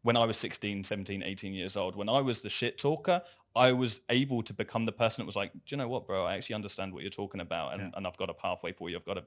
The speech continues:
Speaker 1: vehicle that
Speaker 2: Yeah.
Speaker 1: can help you get there," you
Speaker 2: That's
Speaker 1: know?
Speaker 2: beautiful, man. Yeah, I love that. Um, one last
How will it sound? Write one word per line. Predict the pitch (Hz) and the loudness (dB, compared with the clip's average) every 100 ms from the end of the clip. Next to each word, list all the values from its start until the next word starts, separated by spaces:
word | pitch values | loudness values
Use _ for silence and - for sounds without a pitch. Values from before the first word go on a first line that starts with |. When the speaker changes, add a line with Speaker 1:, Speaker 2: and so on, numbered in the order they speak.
| 87 | -8
Speaker 1:
vehicle | - 78 | -8 -6
that | 98 | -6
Speaker 2:
Yeah. | |
Speaker 1:
can | 98 | -4
help | 98 80 | -8 -10
you | - 87 | -8 -10
get | |
there," | - - | -10 -10
you | - | -4
Speaker 2:
That's | 123 | -4
Speaker 1:
know? | - 107 | -4 -4
Speaker 2:
beautiful, | 104 - 92 | -6 -8 -12
man. | 90 90 _ _ _ _ - | -12 -14 _ _ _ _ -8
Yeah, | 101 90 104 | -4 -2 -2
I | 101 | -2
love | 98 | -4
that. | 95 87 87 _ _ _ _ _ _ | -2 -4 -4 _ _ _ _ _ _
Um, | 110 104 95 90 92 - _ _ _ _ _ _ _ - | 2 2 2 -4 -10 -16 _ _ _ _ _ _ _ -2
one | 127 | 4
last | 131 | 4